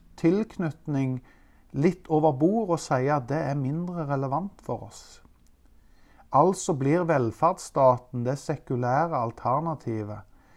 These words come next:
som kanskje tidligere var i større grad underlagt religion og for vår del kristendom.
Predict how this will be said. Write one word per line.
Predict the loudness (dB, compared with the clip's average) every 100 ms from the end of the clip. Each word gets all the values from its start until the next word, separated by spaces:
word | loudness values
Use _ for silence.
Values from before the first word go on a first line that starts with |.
| _ _
som | -16 -2 2 4 2 -2 -2
kanskje | -2 -2 -6 -4
tidligere | -2 0 -2 0 0 2
var | 4 2 2 -4
i | -10
større | -4 -2 0
grad | 0 -2 -4
underlagt | -6 -4 -4 -2 -2 -6 -6
religion | -4 -4 -4 -4 -4 -8 _ -16
og | -8
for | -6
vår | -4 -4 -6
del | -8
kristendom. | -10 -16 -14 -12 -12 -14